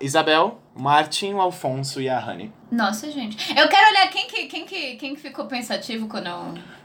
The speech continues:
Speaker 1: Você vê que, principalmente entre todas as pessoas, a Isabel fica pensativa, mas você se pergunta que talvez ela só esteja muito distante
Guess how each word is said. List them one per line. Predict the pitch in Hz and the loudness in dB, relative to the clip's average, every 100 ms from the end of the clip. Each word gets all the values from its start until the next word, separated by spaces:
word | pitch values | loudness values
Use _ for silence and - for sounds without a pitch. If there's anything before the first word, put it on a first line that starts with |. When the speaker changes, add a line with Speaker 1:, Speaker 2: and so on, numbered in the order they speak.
| - | -8
Speaker 1:
Você | 143 196 220 240 | 6 6 8 6
vê | 180 220 | 8 4
que, | 220 - 226 214 - - | 4 -6 -2 -2 -4 2
principalmente | 233 294 294 247 214 202 220 214 190 | 2 2 4 4 6 4 2 0 -2
entre | 175 208 214 190 | 0 0 0 -2
todas | 190 196 196 | 2 4 4
as | 170 | 2
pessoas, | 170 156 180 180 160 139 | -4 -2 0 4 4 4
a | - 175 | 6 6
Isabel | 180 202 143 147 190 | 6 4 4 2 2
fica | 208 156 | -2 -4
pensativa, | 147 139 135 120 - 151 170 | -4 -6 -6 -6 -6 -2 0
mas | 165 160 | -2 -2
você | 170 202 - - - - - | 2 2 0 -10 -20 -20 -6
se | - | -4
pergunta | 214 233 180 202 220 | 4 4 6 4 4
que | 208 - | -2 4
talvez | 226 233 151 180 208 - - _ - - _ - - _ _ _ _ - | 6 6 6 4 4 -6 -14 _ -20 -20 _ -20 -20 _ _ _ _ 4
ela | 185 196 | 8 8
só | - 214 | 8 6
esteja | 233 - 214 202 214 196 _ _ - | 6 2 0 2 0 -4 _ _ -10
muito | 185 220 294 226 | -2 -2 -2 -4
distante | 214 214 - 196 196 | -2 -2 4 6 6